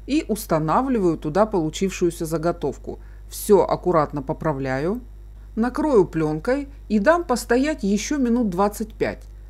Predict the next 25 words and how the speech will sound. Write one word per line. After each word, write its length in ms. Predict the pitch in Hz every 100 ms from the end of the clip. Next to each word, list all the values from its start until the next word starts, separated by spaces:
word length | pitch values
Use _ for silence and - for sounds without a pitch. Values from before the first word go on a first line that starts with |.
| -
Затем 520 | 156 214 214 165 143
смазываю 680 | - 196 180 151 147 139 156
поднявшийся 720 | 185 185 170 143 - 151 165
пирог 420 | - 240 320 320 -
желтком, 640 | 180 233 226 - 165 165 - -
размешанным 800 | 185 190 160 175 254 285 269 262
с 140 | -
одной 260 | 165 160 160
столовой 440 | - 160 165 165
ложкой 380 | 180 165 160 170
воды 380 | 160 214 233 311 -
или 180 | 196
молока. 560 | 208 180 - - 127 123 - - -
Выпекаю 640 | 170 175 202 214 185 170
пирог 340 | 165 202 175 151
в 60 |
разогретой 560 | 160 165 190 185 156 156
до 160 | 147 180
ста 240 | - 165
восьмидесяти 680 | 151 151 165 139 143 151 165
градусов 580 | 156 160 147 - 165
духовке 600 | 175 233 320 339 294 294 -
около 340 | 214 277 262
сорока 420 | 185 170 156 - 208
минут, 380 | 214 165 123